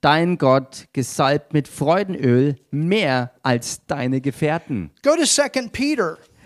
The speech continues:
Speaker 1: Geht mal in den zweiten Petrusbrief.
Speaker 2: Are you getting something today?
Speaker 1: Kriegt ihr heute was hier?
Speaker 2: Second Peter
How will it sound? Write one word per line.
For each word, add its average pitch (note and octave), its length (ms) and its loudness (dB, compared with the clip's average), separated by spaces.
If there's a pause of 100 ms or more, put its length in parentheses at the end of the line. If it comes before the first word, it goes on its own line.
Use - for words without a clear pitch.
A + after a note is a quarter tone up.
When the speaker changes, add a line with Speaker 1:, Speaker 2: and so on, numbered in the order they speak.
(140)
Speaker 1:
Geht E3 220 2
mal F3 180 2
in F3 140 0
den E3 120 0
zweiten F3 440 0
Petrusbrief. E3 880 -2 (760)
Speaker 2:
Are G#3+ 120 -4
you B3 100 -4
getting C#4 300 0
something F3 480 -2
today? C#3+ 500 -8
Speaker 1:
Kriegt G3+ 280 -2
ihr G#3 100 4
heute D#3 300 2
was A#2 180 2
hier? F#2 280 -4 (3500)
Speaker 2:
Second B3+ 480 -2
Peter A#3+ 440 -4